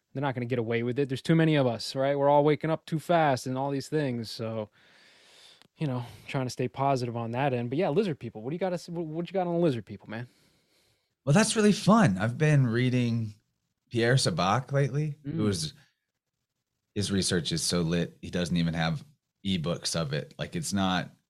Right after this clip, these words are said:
Speaker 2: digitized. <laughs> You gotta get the actual physical book from him. Pierre Sabak, S A B A K. And I mean, maybe I come to some different conclusions to, to his research than he does, but that's true for anybody I'm looking at.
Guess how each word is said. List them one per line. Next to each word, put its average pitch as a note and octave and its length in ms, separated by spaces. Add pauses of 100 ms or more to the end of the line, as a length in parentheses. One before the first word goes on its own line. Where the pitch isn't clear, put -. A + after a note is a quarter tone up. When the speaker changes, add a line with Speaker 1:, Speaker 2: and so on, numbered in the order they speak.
Speaker 2:
digitized. D2+ 800
<laughs> - 80 (1300)
You A2 160
gotta G#2 300
get G2 220
the F#2 120
actual F2+ 340
physical E2+ 340
book D#2+ 220
from D2 160
him. D2 220 (600)
Pierre C3 580 (320)
Sabak, E2 480
S F#2 200
A F2+ 80
B D#2+ 260
A D#2+ 140
K. D2 380 (460)
And A#2 320
I E3+ 40
mean, D3 220
maybe B2 220
I A2 80
come G#2+ 200
to G2 60
some F#2+ 200
different F2+ 260
conclusions F2+ 600
to, F#2 220 (320)
to F#2 120
his F2+ 280 (360)
research E2+ 500
than E2 100
he E2+ 140
does, D#2+ 240
but E2 300 (440)
that's B2+ 140
true F2 160
for D#2 140
anybody D2 400
I'm D2+ 120
looking D#2+ 240
at. D#2 240